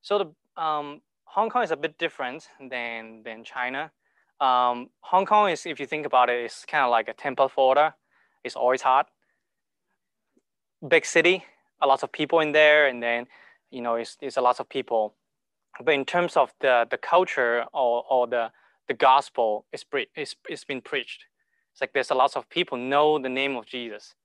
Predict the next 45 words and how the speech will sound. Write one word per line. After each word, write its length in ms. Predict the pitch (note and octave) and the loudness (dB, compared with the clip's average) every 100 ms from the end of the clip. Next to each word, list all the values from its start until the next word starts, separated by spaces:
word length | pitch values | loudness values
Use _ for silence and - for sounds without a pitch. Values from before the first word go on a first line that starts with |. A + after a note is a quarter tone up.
| _ | _
They 80 | C#3 | -4
have 80 | C3 | -2
the 100 | C#3+ | 0
idea. 580 | C#3 B2 C3+ A#2+ G#2 - _ _ _ _ _ _ _ _ - | -2 -2 -2 -2 -4 -12 _ _ _ _ _ _ _ _ -8
It's 80 | F#3 | 0
same 160 | G#3 | 2
for 120 | E3+ | 2
me. 240 | C#3+ D3+ A#2 | 0 0 0
It's 80 | B2 | -2
like 100 | B2 | 2
I, 280 | A#2+ B2 A#2 _ _ | 2 2 -2 _ _
from 220 | _ C3+ B2+ | _ -4 2
first 240 | D#3+ - | 2 4
grade 160 | F3 D#3 | 4 2
to 60 | |
twelfth 300 | - C#3+ C#3 | 4 4 4
grade, 260 | D#3+ D#3+ - _ | 4 2 0 _
I 120 | - C3 | -8 -6
know 320 | C3 D3 C#3+ - _ _ _ _ | -2 0 0 -4 _ _ _ _
the 60 | C3 | -8
story 420 | - E3+ E3+ F#3 | -2 4 6 6
of 120 | D3 | 2
Jesus. 560 | - C#3 A#2 - - - _ _ _ _ _ _ | -4 -8 -8 -12 -14 -20 _ _ _ _ _ _
I 60 | C#3+ | -2
know, 500 | C3+ D3+ F#3 G3 F3+ | 2 4 6 6 2
like, 200 | D3+ C3 | -2 -4
from, 320 | - C3+ B2 C#3 | 0 0 0 -2
from, 320 | C3+ B2+ C#3 | -2 -2 -6
from 220 | - C3+ C3+ | -6 -4 0
Adam 380 | C#3 D#3 E3+ E3+ _ _ _ _ | 4 4 0 -8 _ _ _ _
all 140 | D3 | 2
the 80 | D3 | 4
way 100 | D3 | 4
to 120 | C#3 | 2
Jesus, 540 | C3+ C#3 C3 A#2+ - - _ _ | -4 -8 -6 -6 -8 -16 _ _
you 80 | C3+ | -8
know, 80 | B2 | 0
Abraham, 360 | C#3 C#3 D3 D#3+ | 0 0 -2 0
all 80 | |
the 60 | G3+ | 0
stories, 520 | - - F3 D#3+ A#2 - | 0 4 6 6 2 -2
I 100 | B2 | -2
heard 260 | - A#3 | 4 2
about 260 | E3 B2+ A#2+ | 4 4 4
it, 100 | G#2+ | 2